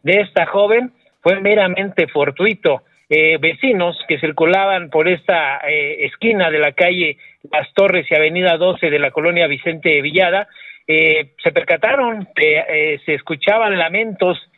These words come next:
provenían de una bolsa de estas negras que se utilizan para basura, y llaman a una de las unidades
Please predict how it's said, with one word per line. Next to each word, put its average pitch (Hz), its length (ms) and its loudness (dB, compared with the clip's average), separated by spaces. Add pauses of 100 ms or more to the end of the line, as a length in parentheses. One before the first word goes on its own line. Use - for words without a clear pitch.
(120)
provenían 170 560 2
de 165 160 4
una 175 580 0
bolsa 160 640 0
de 185 80 0
estas 151 300 -2
negras 170 320 0
que 147 100 -2
se 139 80 -2
utilizan 151 480 -4
para 139 160 -2
basura, 175 520 0 (540)
y 156 240 -2
llaman 190 380 0
a 160 80 0
una 185 260 -2
de 160 120 2
las 139 180 -2
unidades 156 420 0